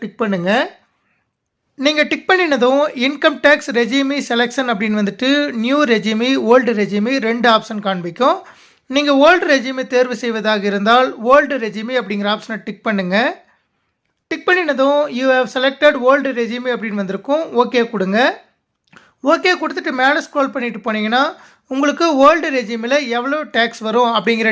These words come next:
டீட்டெயில்ஸ் கொடுத்துருக்காங்க. இதெல்லாம் சரிபார்த்த பிறகு சப்மிட் அப்படிங்கிற பட்டனை கிளிக் பண்ணுங்க. நீங்க கிளிக் பண்ணினதும் ஓல்டு ரெஜியூமி செலக்டட் அப்படின்னு வந்திருக்கும்.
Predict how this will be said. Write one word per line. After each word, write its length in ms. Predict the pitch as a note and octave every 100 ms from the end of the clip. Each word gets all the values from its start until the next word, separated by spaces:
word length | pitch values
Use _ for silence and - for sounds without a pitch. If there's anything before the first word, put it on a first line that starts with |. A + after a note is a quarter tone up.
| G3+
டீட்டெயில்ஸ் 340 | A#3 A#3 A3 -
கொடுத்துருக்காங்க. 560 | F#3+ G3 F#3+ G3 F#3+ B3 F4+ - _ _ _ _ C#4
இதெல்லாம் 320 | D#4 E4+ F#4+
சரிபார்த்த 480 | C#4+ C#4 D#4 C#4 B3+ A3
பிறகு 320 | B3 G#3+ A3 A#3+ - -
சப்மிட் 480 | - C#4 C#4 D4+ D4
அப்படிங்கிற 300 | G#3+ G#3+ G#3+ G3
பட்டனை 240 | G#3 A#3 B3
கிளிக் 180 | A3 G#3 A3+
பண்ணுங்க. 280 | G3+ F#3 G#3+ E4+ A#4+ _ _ _ _ _ _ _ _ _ _ _ _ _ _ B3+
நீங்க 200 | C#4 C#4 C#4+
கிளிக் 200 | D#4 F4
பண்ணினதும் 560 | E4+ C#4+ A3 A#3 B3+ C4+ - G#3+
ஓல்டு 260 | C4+ D4 C#4+ A#3
ரெஜியூமி 380 | A3 A#3 A#3 B3+ A3+
செலக்டட் 480 | G#3 G#3 A3 A#3+ G#3+
அப்படின்னு 320 | F3+ G3+ G3 F3
வந்திருக்கும். 520 | E3 E3 - F#3+